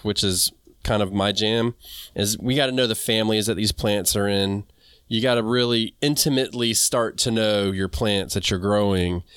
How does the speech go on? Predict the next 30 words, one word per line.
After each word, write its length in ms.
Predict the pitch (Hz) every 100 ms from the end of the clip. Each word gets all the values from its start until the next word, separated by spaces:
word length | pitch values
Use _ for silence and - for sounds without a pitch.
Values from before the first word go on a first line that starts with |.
| - - - -
before 680 | 113 - - 143 143 131 127
you 160 | 117
start 340 | 117 - 113 90
rotating 600 | 104 107 - 101 98 95
'em. 160 | 95 101
And 380 | 123 123 123 120 _ - - -
you 80 | 135
don't 140 | 180
have 80 | 180
to 100 | 151
do 180 | 147 151
it 20 |
all 240 | 139 135 131
in 60 |
one 160 | 127 127
year, 180 | 143 127
but 180 | 120
you 60 | 135
can 140 | 127
do 120 | 123 120
it 80 |
piece 240 | 85 120 113
by 160 | 113
piece 360 | 101 - 117 -
and 100 | 101
just 140 | 104
kinda 200 | - 110
start 300 | 98 113 -
picking 260 | - 117 110
up 140 | 107